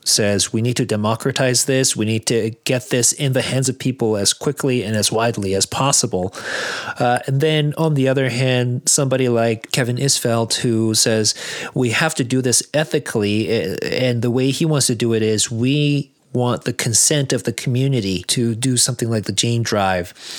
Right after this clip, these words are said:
and so on and so forth. Now, I think no matter where you end up, though, uh, one thing that people are not going to argue about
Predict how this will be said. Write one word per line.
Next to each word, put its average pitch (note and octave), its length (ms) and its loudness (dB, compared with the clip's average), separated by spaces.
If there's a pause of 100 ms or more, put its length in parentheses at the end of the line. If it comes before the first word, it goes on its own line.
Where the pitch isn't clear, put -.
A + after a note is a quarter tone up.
(120)
and A2+ 200 0
so C3 160 2
on A#2+ 80 0
and G#2+ 120 0
so C#3 180 2
forth. G2+ 400 -2 (460)
Now, B2+ 400 2
I C#3+ 100 0
think F3+ 480 -2 (360)
no C#3 180 2
matter E3+ 340 4
where C#3 300 2
you C#3+ 460 2
end B2+ 340 0
up, C#3+ 220 -2
though, G#2 420 0 (260)
uh, A2 180 0
one B2 280 0
thing C#3+ 220 -2
that B2 180 0
people D3+ 280 -2
are B2 60 0
not A#2 240 -2
going C3+ 160 0
to C3 160 -2
argue B2+ 520 0
about F#2+ 500 0